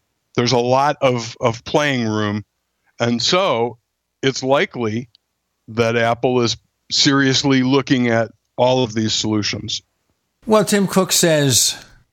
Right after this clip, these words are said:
Speaker 2: a roadmap for desktops, plural, which means if there are going to be new models, it's not just gonna be the iMac.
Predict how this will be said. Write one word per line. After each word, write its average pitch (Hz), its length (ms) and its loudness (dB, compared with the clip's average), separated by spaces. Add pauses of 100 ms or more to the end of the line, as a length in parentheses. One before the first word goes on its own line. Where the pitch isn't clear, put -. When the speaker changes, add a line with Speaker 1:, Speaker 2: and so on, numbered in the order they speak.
(300)
Speaker 2:
a 127 60 4
roadmap 139 680 2
for 127 220 0
desktops, 131 1000 0
plural, 104 600 0 (540)
which 131 260 2
means 139 360 2
if - 380 -2
there 135 160 2
are - 20 2
going 131 180 2
to 123 40 0
be 120 120 4
new 120 160 4
models, 117 420 2
it's 104 120 0
not 117 180 2
just - 220 2
gonna 107 160 2
be 107 80 2
the 104 120 2
iMac. 95 540 -2